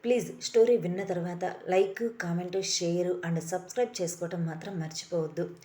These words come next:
ప్రేమంటే ఇదేనా స్టోరీ మొదటి భాగం నుండి వినాలి అనుకుంటున్నారా? అయితే నా ప్రొఫైల్లో ప్లేలిస్ట్లో ఉంటుంది, వినండి.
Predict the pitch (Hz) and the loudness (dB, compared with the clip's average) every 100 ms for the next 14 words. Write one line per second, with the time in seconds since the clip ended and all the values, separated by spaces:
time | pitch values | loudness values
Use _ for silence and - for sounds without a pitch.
0 | - - - - _ 214 247 247 240 254 | -20 -20 -20 -20 _ 4 6 6 4 2
1 | 220 185 185 196 196 190 185 196 151 165 | 2 4 4 4 -2 -2 0 0 -2 0
2 | 180 196 185 180 180 180 190 151 156 175 | 2 4 2 0 -2 0 0 2 0 0
3 | 185 - 165 160 165 165 165 165 170 - | 0 0 -4 -2 -2 -2 -2 0 -2 -4
4 | - - - 175 170 185 151 160 208 - | -18 -20 -2 0 2 2 0 0 0 0
5 | 196 196 180 185 175 185 202 202 - 170 | -4 0 2 2 0 2 2 2 0 -2
6 | - 160 156 175 220 165 160 160 | -2 -4 -2 0 0 2 0 -2